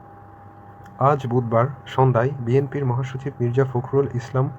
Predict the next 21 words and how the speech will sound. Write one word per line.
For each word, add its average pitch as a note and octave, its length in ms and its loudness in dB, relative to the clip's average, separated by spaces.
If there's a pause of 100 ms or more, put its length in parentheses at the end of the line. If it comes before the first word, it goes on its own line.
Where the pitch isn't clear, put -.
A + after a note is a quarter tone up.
(300)
আলমগীরের C#3+ 500 2
নেতৃত্বে B2+ 500 0 (300)
পাঁচ C3 160 2
সদস্যের D3 460 -4
প্রতিনিধি C#3 340 -2
দল B2 180 2 (300)
প্রধান C3 320 2
উপদেষ্টার C3+ 440 0
সঙ্গে A#2+ 360 -4
রাষ্ট্রীয় C3 500 -4 (340)
অতিথি C3 280 -4
ভবন C#3+ 260 4
যমুনায় B2+ 320 4
দেখা A#2+ 340 -2
করে। G#2 240 -2 (460)
তার A2+ 140 2 (100)
প্রায়, B2+ 240 4 (360)
তারা C#3+ 220 4
প্রায় C3 260 0 (120)
এক C3 140 2
ঘণ্টা C3+ 380 2